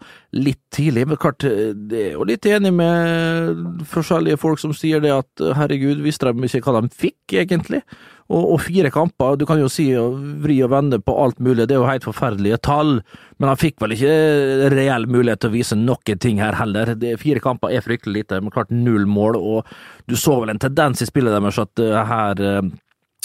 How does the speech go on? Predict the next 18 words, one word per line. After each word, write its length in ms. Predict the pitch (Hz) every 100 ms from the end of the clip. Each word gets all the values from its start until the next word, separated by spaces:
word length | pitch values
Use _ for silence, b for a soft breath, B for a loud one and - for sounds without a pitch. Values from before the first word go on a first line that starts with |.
| -
spilte 220 | - 104
en 60 | 87
type 220 | 113 90
fotball 280 | 110 101 85
som 380 | - - 135 220
kanskje 260 | 185 180 165
Frank 240 | 156 131
de 80 | 143
Boer, 340 | 127 131 131 120 123 123
eh, 20 |
vil 280 | 123 135 120
da, 80 | 139
men 160 | 135
han 80 | 135
lyktes 260 | 160 120 -
heller 220 | 147 120
ikke 340 | 110 160 -
i 180 | 110 131